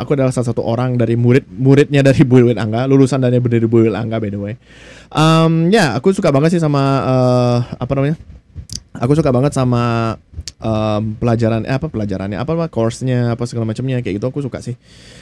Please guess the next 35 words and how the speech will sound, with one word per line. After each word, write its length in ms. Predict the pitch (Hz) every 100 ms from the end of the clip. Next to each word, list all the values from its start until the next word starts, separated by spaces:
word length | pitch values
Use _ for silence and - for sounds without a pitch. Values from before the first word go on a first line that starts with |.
| - -
So, 240 | 190 196
shout 160 | 196 220
out 80 | 247
untuk 160 | 233
Bu 160 | 220 208
Iwin 80 | 196
Angga, 560 | 185 185 202 208 208
udah, 320 | - 139 139 139
yang 40 |
udah 180 | 143 139
rekomendasiin 480 | 135 139 131 127 147
Whimsical, 560 | 139 131 135 147 156
dan 80 | 143
aku 160 | 123 147
suka 160 | 139
banget 160 | 117 123
sama 160 | 127 120
Whimsical 400 | 113 - 110 110
by 80 |
the 80 | 98
way. 140 | 92 - -
So, 160 | 202
thank 240 | 202 226 247
you 0 |
guys 160 | 247
so 80 | 220
much 160 | 202 180
untuk 160 | 160
teman-teman 240 | 151 139 135
semuanya 240 | 131 127 127
yang 60 | 127
sudah 80 |
menonton 240 | 123 117 117
video 160 | 117
ini. 240 | 110 123